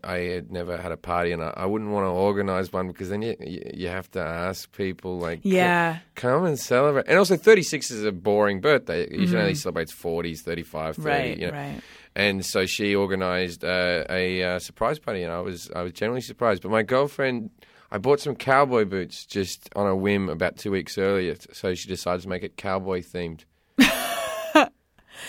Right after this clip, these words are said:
Speaker 2: Imagine what would have happened if you had bought some other kind of shoe.
Speaker 1: W-, exactly. Yeah, yeah. But it was all bales of hay, and everyone,
Speaker 2: Wow.
Speaker 1: everyone looked
Speaker 2: Like
Speaker 1: a
Speaker 2: a
Speaker 1: little
Speaker 2: Sadie Hawkins dance.
Speaker 1: They looked a little bit like, like they, those plastic cowboy hats. They looked like Woody
Speaker 2: <laughs>
Speaker 1: from Toy Story.
Speaker 2: Uh-huh.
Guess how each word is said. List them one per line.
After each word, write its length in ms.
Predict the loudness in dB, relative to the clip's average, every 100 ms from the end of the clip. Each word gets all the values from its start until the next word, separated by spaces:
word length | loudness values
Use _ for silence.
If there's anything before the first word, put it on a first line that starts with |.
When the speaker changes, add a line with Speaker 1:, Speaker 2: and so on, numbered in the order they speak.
| -4
Speaker 2:
Imagine 400 | 4 6 6 4
what 140 | 4 4
would 100 | 2
have 80 | 2
happened 300 | 2 4 0
if 120 | 0
you 120 | 0
had 200 | 0 0
bought 200 | -2 0
some 180 | -2 -2
other 160 | -2
kind 220 | -2 -4 -6
of 80 |
shoe. 320 | -8 -6 -6 -2
Speaker 1:
W-, 100 | 2 2
exactly. 760 | 6 6 6 4 6 6 2 2
Yeah, 280 | 6 8 8
yeah. 180 | 6
But 180 | 6 6
it 80 | 6
was 200 | 4 6
all 220 | 6 6
bales 500 | 6 4 4 4 2
of 120 | -2
hay, 560 | 0 2 4 4 0 -4 _ _ _ -6
and 140 | 0 2
everyone, 340 | 4 4 4
Speaker 2:
Wow. 40 | 4
Speaker 1:
everyone 440 | 4 6 6 4
looked 180 | 2 4
Speaker 2:
Like 100 | 4
Speaker 1:
a 40 |
Speaker 2:
a 20 |
Speaker 1:
little 320 | 6 8 8 8
Speaker 2:
Sadie 60 |
Hawkins 380 | 6 2 -2 -6
dance. 340 | -8 -10 -8 0
Speaker 1:
They 140 | 2
looked 160 | 2 0
a 60 |
little 260 | 0 0 0
bit 180 | 0 0
like, 180 | -2 -4
like 320 | -4 -4 -2
they, 120 | -2 0
those 160 | 0
plastic 540 | -2 -4 -4 -2 -6 0
cowboy 300 | 2 4 2
hats. 180 | 0
They 120 | 0 -2
looked 160 | -2
like 140 | -4 -2
Woody 460 | 0 0 0 -6 0
Speaker 2:
<laughs> 180 | 0 2
Speaker 1:
from 120 | 2
Toy 260 | 8 8 8
Story. 520 | 4 4 6 6 4
Speaker 2:
Uh-huh. 340 | 2 0 -2